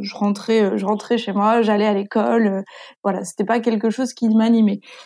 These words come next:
Par contre, à côté, je faisais du handball. Et, euh, le handball, ça m'a tenu, euh, quatorze ans, euh, j'ai fait une carrière de quatorze ans, euh, à b-, très bon niveau. C'était vraiment chouette. Sauf que j'ai une petite particularité, c'est que je suis hémophile,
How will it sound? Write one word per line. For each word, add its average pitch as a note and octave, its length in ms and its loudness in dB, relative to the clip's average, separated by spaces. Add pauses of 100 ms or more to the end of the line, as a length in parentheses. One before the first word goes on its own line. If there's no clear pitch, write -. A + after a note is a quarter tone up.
(140)
Par G3+ 180 -2
contre, C#4 180 -2
à A#3 80 2
côté, A#3 300 -2
je C#4+ 100 -4
faisais A3+ 320 0
du G3 220 -2
handball. A#3 520 2 (320)
Et, A3 180 2
euh, G3+ 220 2
le G#3 180 2
handball, A3 400 2
ça A3 180 -2
m'a G3+ 140 -2
tenu, A#3 320 2
euh, G3 280 -2
quatorze A#3+ 520 2
ans, A#3 260 0
euh, G3 120 -4 (480)
j'ai G#3+ 140 0
fait G3+ 120 -2
une G#3 100 2
carrière A3 320 2
de G3+ 80 4
quatorze A3 480 0
ans, A3 160 -2 (560)
euh, G3 600 0
à G3+ 440 2
b-, F#3+ 120 0 (120)
très D4+ 220 0
bon C4+ 160 6
niveau. A#3+ 540 4
C'était G#3 240 -4
vraiment B3+ 360 4
chouette. A#3 440 -2 (580)
Sauf - 480 -2 (180)
que D4 300 2
j'ai C4 120 4
une A3 120 4
petite B3+ 320 0
particularité, A#3+ 920 -2
c'est C4 180 -2
que G#3+ 140 -2
je G3+ 80 0
suis G3 440 -4
hémophile, G3+ 640 0